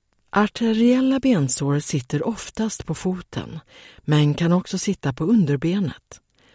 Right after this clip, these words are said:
Såret kan täckas av en svart sårskorpa och foten är ofta blek och kall. Arteriella bensår gör ofta mycket ont, särskilt under natten eller när du går.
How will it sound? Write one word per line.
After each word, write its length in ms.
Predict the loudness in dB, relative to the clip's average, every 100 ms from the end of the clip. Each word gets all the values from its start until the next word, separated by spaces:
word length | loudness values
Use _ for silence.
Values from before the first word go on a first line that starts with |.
| _
Såret 540 | -6 -2 0 2 -2 -2
kan 220 | -2 -2
täckas 520 | -4 -6 -4 -4 -4
av 120 | -2
en 100 | -2
svart 540 | -2 -6 -6 -8 -10 -14
sårskorpa 960 | -8 -4 -4 -4 -6 -6 -6 -10 -12 -12 _ -20 -20 -20 _
och 80 | -2
foten 600 | 2 0 0 -4 -2 -2
är 140 | -2 -2
ofta 420 | -4 -8 -6 -4
blek 640 | -2 -4 -6 -10 -18 -20 _
och 160 | -12 -8
kall. 380 | -8 -8 -16 -20 _ _ _ _ _ _ _ _ _
Arteriella 720 | -4 -2 2 2 2 2 0
bensår 600 | 0 0 0 -4 -4 -2
gör 480 | -2 0 0 0 -2
ofta 420 | -8 -10 -6 -2
mycket 640 | 0 0 -2 -6 -12 -10 -6
ont, 400 | -8 -8 -20 -20 -20 -20 -20 -14
särskilt 640 | -4 0 0 0 -6 -4
under 200 | -2 0
natten 600 | 0 0 -4 -6 -2 -2 -2
eller 180 | 0 4
när 200 | 4 2
du 100 | -2
går. 500 | -6 -8 -12 -16 -20